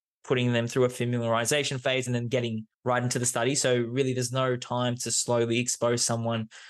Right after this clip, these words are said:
to the stimulus. But yeah, what I found was the fatigue seemed to be much higher on the leg press. And of course, the, uh, risk of injury was slightly higher there as well. Um,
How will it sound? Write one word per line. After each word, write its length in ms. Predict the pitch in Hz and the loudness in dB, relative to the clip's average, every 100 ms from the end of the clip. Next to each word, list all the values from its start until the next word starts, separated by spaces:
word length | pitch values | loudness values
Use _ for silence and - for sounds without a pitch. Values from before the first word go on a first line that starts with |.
| - _ - | -20 _ -4
to 120 | 135 | 0
the 80 | 123 | 2
stimulus. 680 | - 117 113 110 151 - - - - - _ _ - | 2 2 2 2 2 -2 -6 -16 -20 -20 _ _ -2
But 320 | 147 139 - | 2 2 0
yeah, 140 | - 175 | 0 2
what 200 | 123 165 | 2 2
I 60 | |
found 420 | 147 165 185 170 | 0 2 4 4
was 380 | 123 123 120 - - | 4 2 2 -2 -2
the 80 | 123 | -2
fatigue 560 | 135 127 - 185 147 | -2 -2 2 2 2
seemed 240 | - 127 123 | 2 0 0
to 80 | |
be 200 | 117 117 | 0 0
much 320 | 120 139 156 - | 2 0 0 0
higher 360 | 131 131 123 - | 2 2 2 0
on 120 | 135 | -4
the 60 | 156 | -2
leg 260 | 151 127 | -2 -2
press. 440 | - 123 117 113 - | 0 0 2 0 -2
And 80 | 123 | -6
of 100 | 120 | -8
course, 520 | - 139 127 123 - | -2 2 4 4 0
the, 400 | - 120 117 110 110 - - - | 0 0 0 -2 -6 -16 -14 -4
uh, 100 | 117 | 0
risk 340 | 120 135 - | 2 2 2
of 100 | 131 | 0
injury 520 | 107 147 180 156 123 113 | 0 2 4 4 2 2
was 200 | 117 - | 0 0
slightly 380 | - 123 123 | 0 0 0
higher 380 | 123 - 117 113 | -4 -2 0 0
there 200 | 110 113 | 2 2
as 140 | 113 - | 0 0
well. 400 | 135 123 - - - | 2 0 -2 -10 -8
Um, 420 | 117 117 113 110 | -2 0 -2 -4